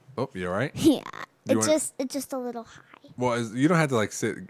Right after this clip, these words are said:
Speaker 1: like, talk into the top part of it. You just gotta talk into it. Yeah,
Speaker 2: Like
Speaker 1: like
Speaker 2: this?
Speaker 1: that. Yeah,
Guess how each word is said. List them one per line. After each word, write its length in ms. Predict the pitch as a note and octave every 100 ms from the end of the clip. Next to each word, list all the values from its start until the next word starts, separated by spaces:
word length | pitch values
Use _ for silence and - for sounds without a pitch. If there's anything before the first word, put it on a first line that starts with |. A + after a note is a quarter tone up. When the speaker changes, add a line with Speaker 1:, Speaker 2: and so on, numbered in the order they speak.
| -
Speaker 1:
like, 180 | F#2 F2 - _ _ -
talk 200 | G#2+ F#2
into 200 | F2 E2+
the 80 | E2
top 260 | - A2+ -
part 220 | E2+ D#2+
of 100 | F2+
it. 40 |
You 100 | G2
just 120 | G2
gotta 160 | F#2+ E2
talk 220 | E2+ D#2 -
into 240 | F2 -
it. 80 | - _ _ _ _ _ _ -
Yeah, 140 | A#2+ G2
Speaker 2:
Like 120 | -
Speaker 1:
like 80 | B2
Speaker 2:
this? 120 | - -
Speaker 1:
that. 120 | D3
Yeah, 160 | -